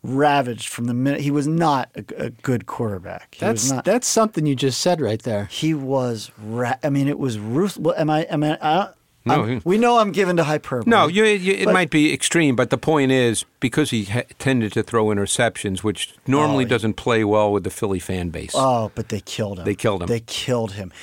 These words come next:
Speaker 1: So he, in a way, Peterson was, was forged in the, in the
Speaker 3: Yeah.
Speaker 1: fires of, of the
Speaker 3: I gotta
Speaker 1: Philadelphia bile.
Speaker 3: I'm gonna tell you a very quick funny story. That first training camp, I was actually at,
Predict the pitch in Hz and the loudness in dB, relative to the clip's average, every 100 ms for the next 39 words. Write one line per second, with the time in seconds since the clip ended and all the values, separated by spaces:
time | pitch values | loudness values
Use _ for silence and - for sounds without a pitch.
0 | - - 156 143 - - - 165 - 180 | -8 -2 0 -2 -6 -20 -8 -6 -2 0
1 | 170 151 156 175 170 151 135 113 _ _ | 2 2 4 6 6 2 0 -8 _ _
2 | _ - 175 196 175 143 151 147 139 - | _ -4 0 0 0 -2 -2 -2 -4 -8
3 | _ 131 156 - - 160 147 - - - | _ -4 -2 -2 -2 -2 -2 -4 -10 -4
4 | 180 202 196 151 110 - - - - _ | 0 4 4 2 -2 -6 -6 -10 -14 _
5 | _ _ - - 180 170 165 165 196 202 | _ _ -18 -2 0 4 2 2 0 2
6 | 160 - - 190 196 208 202 175 147 151 | 2 0 2 4 6 4 4 2 0 -2
7 | - 151 135 147 151 127 123 151 147 190 | 0 0 0 0 0 0 -2 0 4 4
8 | 202 196 180 180 185 165 117 156 143 156 | 4 6 4 4 2 0 2 2 4 4
9 | 135 110 - - 147 151 131 127 110 101 | 2 0 -4 -2 0 0 2 2 0 0
10 | 123 120 - - 107 - 104 98 - 98 | 2 2 -2 -4 -4 -4 -4 -4 -4 -4
11 | 90 90 - 104 - 127 147 - 113 104 | -4 -6 -6 -8 -4 -2 -2 -2 -2 -2
12 | 98 90 87 98 101 95 101 - 92 - | -4 -6 -6 -4 -4 -2 -4 -6 -8 -6
13 | 104 | -8